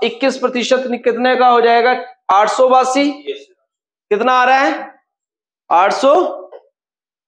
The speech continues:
Speaker 1: बासी,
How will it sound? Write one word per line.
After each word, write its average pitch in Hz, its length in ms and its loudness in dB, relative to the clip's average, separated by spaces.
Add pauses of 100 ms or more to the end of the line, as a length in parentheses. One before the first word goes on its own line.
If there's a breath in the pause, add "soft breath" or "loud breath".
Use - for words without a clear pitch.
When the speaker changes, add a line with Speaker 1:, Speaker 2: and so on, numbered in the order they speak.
(2000)
Speaker 1:
बासी, 226 500 -2